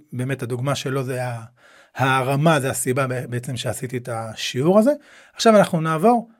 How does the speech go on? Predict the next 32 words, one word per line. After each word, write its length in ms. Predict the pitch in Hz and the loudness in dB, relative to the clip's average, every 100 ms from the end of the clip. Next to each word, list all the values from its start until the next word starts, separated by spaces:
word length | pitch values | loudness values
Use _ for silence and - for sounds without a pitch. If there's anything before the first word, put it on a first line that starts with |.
| _ | _
על 120 | - 127 | -2 0
הביום 380 | 123 170 160 | 4 4 4
האחרים, 600 | 131 120 - 123 240 277 - _ _ _ _ _ _ | 0 -4 -4 2 4 2 -6 _ _ _ _ _ _
נקבל 300 | 123 127 151 | -8 0 2
הרבה 220 | 135 113 135 | 2 2 2
ערך 320 | 165 190 208 | 6 4 4
מהם, 260 | 220 262 | 2 2
אבל 120 | 151 120 | 0 -6
אנחנו 240 | 110 131 | -8 -8
נעשה 180 | 113 147 | -6 -4
את 60 | |
זה 60 | 131 | -4
בקצב 360 | 120 131 127 120 120 _ _ | -6 -6 -6 -10 -10 _ _
שהוא 300 | - 131 117 | -10 -8 -8
שונה. 240 | - 110 107 _ | -8 -10 -12 _
ובכוונה 720 | 143 139 127 123 - 135 160 | 2 4 4 2 2 2 4
בחרתי 460 | 143 131 151 170 175 | 2 2 0 0 -2
כאן 240 | 160 156 175 _ _ _ _ _ | -2 -4 -6 _ _ _ _ _
אומנים 420 | 143 139 151 160 - | -2 0 2 0 -2
שהם 320 | - - 127 131 - | -6 -4 -4 -6 -6
אומנים 480 | 131 135 160 151 - - | -4 0 0 -2 -6 -8
ל-, 460 | 123 127 160 175 - - | 0 2 4 2 -2 -2
לרוב, 600 | 127 131 147 165 101 104 _ | 2 4 6 6 4 -10 _
כן, 240 | - 131 131 | -12 -10 -10
יש 160 | - | -10
לנו 80 | 120 | -10
דוגמה 280 | 117 120 113 | -8 -10 -8
אחרת, 280 | 123 160 180 - - 135 | -6 -4 -6 -14 -16 -4
לא 140 | 190 | 0
השמות 400 | 220 - 175 180 | 2 4 4 2
הכי 160 | 151 143 | 0 -2
גדולים, 340 | 127 120 | -4 -8